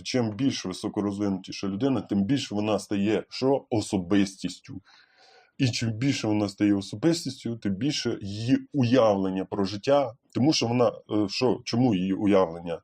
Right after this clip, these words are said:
е, життя відмі-, відрізняється від уявлень, е, суспільства? Тому що вона постійно ці уявлення змінює, вона думає про них, і вона намагається вдосконалитись. І що це означає? Вона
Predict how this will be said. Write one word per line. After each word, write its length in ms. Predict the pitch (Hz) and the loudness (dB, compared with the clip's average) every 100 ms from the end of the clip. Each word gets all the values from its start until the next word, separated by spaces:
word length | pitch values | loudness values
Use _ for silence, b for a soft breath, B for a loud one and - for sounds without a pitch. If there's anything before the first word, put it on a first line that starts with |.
| b b b _ | b b b _
е, 340 | 98 90 90 92 90 | -2 0 0 -4 -8
життя 540 | 87 95 101 92 85 87 | -6 -4 4 4 4 0
відмі-, 320 | 92 98 95 | -2 0 -2
відрізняється 720 | 95 98 95 107 95 87 90 | -2 -4 -2 0 0 -2 -8
від 160 | 90 82 - | -8 -10 -4
уявлень, 500 | 92 87 82 82 - | 0 2 0 -10 -10
е, 260 | 95 90 80 - _ _ 143 - | -6 -6 -6 -12 _ _ -20 -18
суспільства? 480 | - 101 - - - | -18 -18 -16 -16 -10
Тому 180 | 104 107 | -4 -4
що 160 | - 101 | -2 -2
вона 260 | 101 110 | 0 0
постійно 500 | - 101 - 113 113 | -2 -8 -10 -6 -6
ці 140 | 98 - | -8 -10
уявлення 580 | 98 95 98 95 87 87 | -4 2 2 2 -4 -8
змінює, 640 | 85 92 131 135 95 85 - B B B _ - | -4 0 2 2 -2 -4 -16 B B B _ -2
вона 240 | 113 117 | 2 2
думає 460 | 92 123 143 123 107 | 4 2 4 4 0
про 200 | - 92 | 0 -2
них, 240 | 92 85 - B B - | -2 -4 -10 B B -4
і 60 | |
вона 220 | 101 110 | 0 2
намагається 580 | 110 104 98 104 101 101 | 2 2 4 2 2 -2
вдосконалитись. 1000 | 90 95 - 98 92 82 78 80 - - | -4 -6 -6 -4 0 0 -2 -8 -18 -14
І 80 | 123 | -6
що 200 | 104 127 | -2 -2
це 120 | 117 | -2
означає? 500 | 107 104 98 135 - - | -2 -4 -2 -2 -2 -4
Вона 280 | 104 104 | 0 0